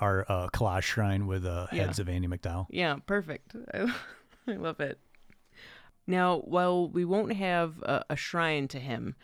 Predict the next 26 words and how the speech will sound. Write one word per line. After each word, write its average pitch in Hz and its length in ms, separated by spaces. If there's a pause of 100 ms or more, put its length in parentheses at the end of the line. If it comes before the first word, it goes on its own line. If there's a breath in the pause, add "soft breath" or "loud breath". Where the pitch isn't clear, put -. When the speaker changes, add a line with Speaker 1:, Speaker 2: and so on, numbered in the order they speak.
(300 soft breath)
Speaker 2:
um, 139 380
I 151 140
do 180 280
think 156 480 (240)
that 143 260
for 151 300
a 139 220 (100)
sub-character, 170 1080 (260 soft breath)
someone 170 420
that 151 220
could 185 200
be 160 440
kind 165 200
of 143 60
forgettable 143 520
for 131 540 (220)
how 151 220
annoying 135 560 (100)
he 147 220
is, 120 340 (180)
Stephen 247 380
Tobolowsky, 147 760
who 147 100
plays 139 440
Ned 143 220
Ryerson, 127 720